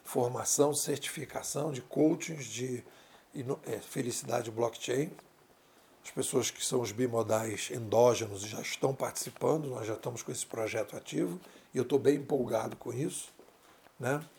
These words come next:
Queria fazer um aviso pro pessoal que tá, é, entrando no Spotify, assis-, ouvindo meus áudios no Spotify, po-, pode ter uma mudança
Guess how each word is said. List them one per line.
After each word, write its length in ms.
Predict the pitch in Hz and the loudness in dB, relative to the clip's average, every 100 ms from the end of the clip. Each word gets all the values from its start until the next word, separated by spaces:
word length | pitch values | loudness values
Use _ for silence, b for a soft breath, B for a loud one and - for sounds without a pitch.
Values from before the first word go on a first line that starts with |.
| B B B - | B B B -6
Queria 260 | - 143 | 4 6
fazer 260 | 147 143 131 | 6 4 6
um 100 | 131 | 4
aviso 680 | 120 104 127 180 117 98 90 - - - - B B B - _ - - - - | 2 0 0 0 0 -6 -10 -16 -20 -20 -20 B B B -20 _ -20 -20 -20 -12
pro 100 | 139 | -8
pessoal 460 | 117 135 - 127 113 | 4 4 6 6 6
que 100 | 131 | -2
tá, 400 | - - 107 - - - - _ _ - - - | -8 -6 -6 -8 -16 -20 -20 _ _ -20 -14 -8
é, 420 | 117 104 - - - - - - 156 | -6 -4 -6 -8 -12 -18 -20 -8 -4
entrando 520 | 123 - 135 135 123 | -4 4 6 6 2
no 120 | 120 | -2
Spotify, 720 | - 127 117 - 147 160 143 | -4 -4 -4 -2 4 4 4
assis-, 340 | 113 - - - - - | 2 -4 -8 -8 -10 0
ouvindo 520 | 123 104 123 151 120 | 0 0 -2 -2 -2
meus 240 | 113 104 | -2 4
áudios 300 | 113 113 104 | 4 4 0
no 100 | 113 | -8
Spotify, 560 | 110 - 110 - - 143 - - | -10 -2 -2 0 -4 -4 -6 4
po-, 160 | 147 | 4
pode 580 | 143 - 165 190 185 143 | 4 10 12 12 10 -2
ter 280 | - 151 165 | -4 0 0
uma 220 | 160 151 | 0 -4
mudança 600 | 135 113 131 156 151 | -6 -4 -2 -2 -2